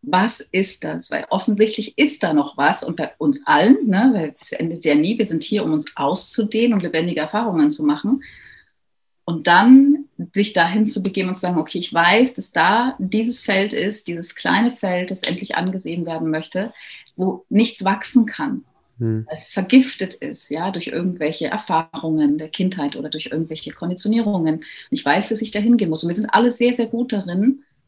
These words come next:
Speaker 1: das, ähm, dieses, dieses, dieses, diesen Teil von diesem Feld, ähm, nicht anzusehen, ja, dem aus dem Weg zu gehen. Wir sind ja alles
Speaker 2: <laughs> Ja.
Speaker 1: sehr gut darin, das zu ignorieren. Also wirklich mit, mit offenen Augen nicht zu sehen,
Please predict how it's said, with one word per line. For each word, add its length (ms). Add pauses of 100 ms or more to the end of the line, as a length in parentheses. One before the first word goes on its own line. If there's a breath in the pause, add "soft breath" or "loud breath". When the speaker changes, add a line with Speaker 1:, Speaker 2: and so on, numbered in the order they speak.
(460)
Speaker 1:
das, 440
ähm, 560 (760)
dieses, 420 (120)
dieses, 500
dieses, 400
diesen 280
Teil 580
von 160
diesem 240
Feld, 600 (680)
ähm, 640 (440)
nicht 260
anzusehen, 720 (260)
ja, 260 (100)
dem 180
aus 140
dem 140
Weg 220
zu 80
gehen. 120
Wir 60
sind 140
ja 80
alles 260
Speaker 2:
<laughs> 20
Ja. 80
Speaker 1:
sehr 160
gut 80 (100)
darin, 240
das 160
zu 80
ignorieren. 640 (240 loud breath)
Also 200
wirklich 220
mit, 200 (260 soft breath)
mit 180
offenen 460
Augen 400
nicht 240
zu 100
sehen, 560